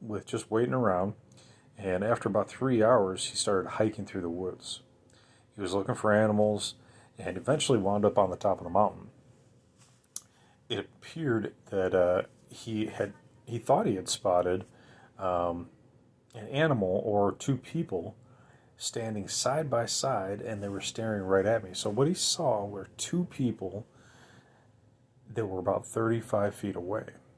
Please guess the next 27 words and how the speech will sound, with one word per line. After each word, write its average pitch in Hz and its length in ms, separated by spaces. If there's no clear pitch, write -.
He - 200
walked 127 440
across 139 400
the - 60
field 98 400
between 127 480
them 87 180
with 92 140
the 101 140
intention 107 440
of 87 120
speaking 127 460
to 92 100
them, 87 260
but 107 180
when 113 160
he 107 160
briefly 143 420
looked 123 340
away 107 520
to - 160
maneuver 107 400
around 101 340
a 87 40
bush, 104 440
they 87 120
vanished. - 640